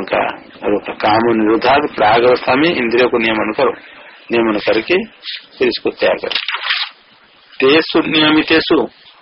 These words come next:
मनोबुद्धि नियम सिद्ध्यति। तेषु नियमितेषु, तेषु इंद्रिय, इंद्रियेषु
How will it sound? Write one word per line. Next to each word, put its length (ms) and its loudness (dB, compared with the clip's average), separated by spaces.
मनोबुद्धि 760 2
नियम 400 2
सिद्ध्यति। 600 -2
तेषु 320 2
नियमितेषु, 560 0
तेषु 380 2
इंद्रिय, 340 2
इंद्रियेषु 520 2